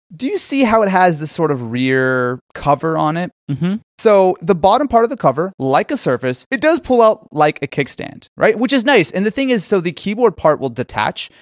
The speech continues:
Speaker 1: So essentially what you're getting here is if you don't want the keyboard, you can use this as a sort of stand exactly like a Surface.
Speaker 2: Right. That's cool.
Speaker 1: The problem is how you attach this. So
Speaker 2: Magnets, right?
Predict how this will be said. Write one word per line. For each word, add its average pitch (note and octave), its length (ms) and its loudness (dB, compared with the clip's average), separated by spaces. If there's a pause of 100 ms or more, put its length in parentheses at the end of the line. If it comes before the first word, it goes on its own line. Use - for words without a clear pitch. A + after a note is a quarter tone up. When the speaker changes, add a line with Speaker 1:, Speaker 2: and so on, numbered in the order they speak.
(240)
Speaker 1:
So - 100 -4
essentially A#3 320 -2
what E3 240 -2
you're D#3 100 -4
getting C#3+ 280 -2
here A#2+ 260 0
is B2+ 300 -4
if C#3 120 -6
you D3 80 -6
don't G3 220 2
want F#3 140 2
the E3+ 60 -6
keyboard, D3+ 360 -2
you D3 80 -6
can D3+ 160 -4
use D#3 220 -4
this D3 260 -4
as C#3 500 2
a B2+ 200 -2
sort B2+ 200 -4
of A#2+ 80 -6
stand A#2+ 440 -4
exactly C3 360 -2
like A2+ 200 -4
a A#2+ 40 -14
Surface. - 520 -8
Speaker 2:
Right. A2+ 220 -2 (100)
That's - 120 -10
cool. A2+ 280 -10 (260)
Speaker 1:
The A3 80 0
problem F4+ 340 -4
is G3+ 380 -2
how A3+ 300 0
you A3+ 160 -2
attach F3+ 480 -4
this. - 420 -12 (380)
So G#3 520 4
Speaker 2:
Magnets, E3 460 0
right? A#2+ 260 -2